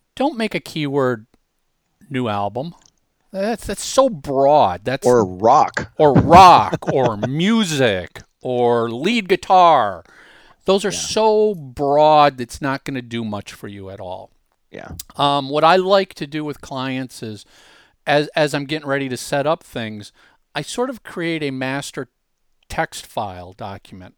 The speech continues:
Speaker 1: that I use for YouTube. Here's the master copy description,
Speaker 2: Mm-hmm.
Speaker 1: which has got, you know, the press release or the about info and the U R Ls and all that stuff, and another list of, um, keywords,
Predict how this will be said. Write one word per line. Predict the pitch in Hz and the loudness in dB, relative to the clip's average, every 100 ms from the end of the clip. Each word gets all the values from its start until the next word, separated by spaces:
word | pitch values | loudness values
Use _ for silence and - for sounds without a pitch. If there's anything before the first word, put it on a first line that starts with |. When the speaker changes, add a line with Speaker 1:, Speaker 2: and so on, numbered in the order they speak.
| _ _ _ _ | _ _ _ _
Speaker 1:
that | 131 117 | -8 -8
I | |
use | 110 110 101 | -8 -12 -14
for | - | -18
YouTube. | 107 113 - 104 _ _ _ _ _ _ | -14 -16 -16 -20 _ _ _ _ _ _
Here's | - 139 143 | -8 -8 -6
the | - | -10
master | 131 131 135 147 - - 165 156 139 _ _ - | -8 -4 -4 -4 -8 -8 -6 -6 -8 _ _ -16
copy | - 156 143 - 165 | -2 2 2 0 -10
description, | 160 165 - 175 - 214 240 _ _ _ _ | -8 -10 -8 -10 -10 -12 -14 _ _ _ _
Speaker 2:
Mm-hmm. | 95 | -16
Speaker 1:
which | 87 95 | -14 -12
has | 135 | -8
got, | 139 135 - _ - | -4 -4 -6 _ -12
you | 139 | -10
know, | 120 113 | -10 -10
the | 117 | -16
press | _ 143 131 - | _ -6 -6 -10
release | 127 123 123 - | -8 -8 -8 -12
or | |
the | 131 135 | -8 -4
about | 135 120 131 131 | -4 0 0 0
info | 131 123 - 127 131 | -4 -8 -8 -8 -8
and | 135 | -10
the | |
U | 135 135 | -8 -4
R | 131 123 | -2 -2
Ls | 123 120 120 120 123 | -2 -2 -4 -8 -12
and | 120 | -12
all | 120 | -10
that | 123 117 | -10 -10
stuff, | - - 123 - _ _ _ _ _ | -12 -12 -12 -12 _ _ _ _ _
and | 147 156 156 156 147 _ _ _ _ - | -4 -2 -2 -4 -14 _ _ _ _ -10
another | 135 139 143 143 | -6 -2 -2 -2
list | 135 127 135 131 - - | -2 -4 -4 -4 -12 -6
of, | 120 120 117 117 _ _ | -4 -4 -6 -10 _ _
um, | - 117 113 113 _ _ | -12 -10 -10 -14 _ _
keywords, | - 233 113 85 - | -10 -8 -8 -12 -20